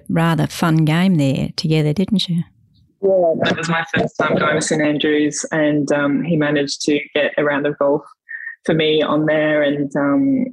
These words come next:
Speaker 2: one of his good friends was there to take some photos as well, and, um, yeah, it was a lot of fun. Um, I have so many photos from that trip that I'll always remember, and I've got a couple at home all printed and, um,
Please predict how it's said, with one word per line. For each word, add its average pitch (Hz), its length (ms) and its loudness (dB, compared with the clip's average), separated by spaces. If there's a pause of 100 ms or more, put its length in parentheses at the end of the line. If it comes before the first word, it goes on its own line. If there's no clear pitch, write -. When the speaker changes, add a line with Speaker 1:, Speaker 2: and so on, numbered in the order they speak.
(180)
Speaker 2:
one 147 200 2
of 143 180 -2
his 143 320 0
good - 260 -2
friends 147 380 0
was 143 160 0
there 143 220 2
to - 120 -12
take 147 200 0
some 139 160 -4
photos 156 440 2
as 143 140 0
well, 147 300 0
and, 139 260 0 (460)
um, - 420 0
yeah, - 160 2
it - 40 2
was 156 100 0
a 156 60 2
lot 151 180 2
of 156 180 -2
fun. 156 540 -2
Um, 143 560 0
I 151 80 0
have 147 180 0
so 151 180 0
many 151 280 0
photos 147 340 0
from 151 160 -4
that 139 200 -4
trip - 320 0
that 143 120 2
I'll 151 260 0
always 147 320 0
remember, 147 540 0
and 143 180 -2 (380)
I've 147 80 -2
got 156 120 2
a 147 80 0
couple 151 260 0
at - 140 -2
home 143 340 0
all 143 180 2
printed 143 500 -2
and, 143 300 2 (220)
um, 147 380 0